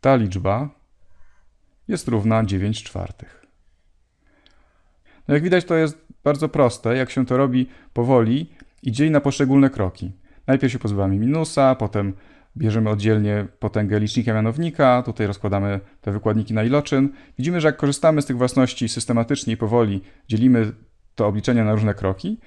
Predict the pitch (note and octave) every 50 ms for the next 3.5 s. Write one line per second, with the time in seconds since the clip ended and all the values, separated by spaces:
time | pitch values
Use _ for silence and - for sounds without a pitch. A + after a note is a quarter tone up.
0 | - - - - - - - G#3+ A3 G#3+ G3+ - F#3 F3 E3+ F3 D3 C3 C3+ B2
1 | - A#2+ - - B2+ A#2+ A2+ A2+ - G2+ F#2 G2 F#2+ - A2 G#2+ G#2 G2+ G2 G2
2 | G#2+ F#2+ G#2 G2+ G2 - - F#2 F2+ F#2 F#2 _ _ _ _ _ _ - - -
3 | F#2 G2+ G#2 F#2+ F2 E2+ - - -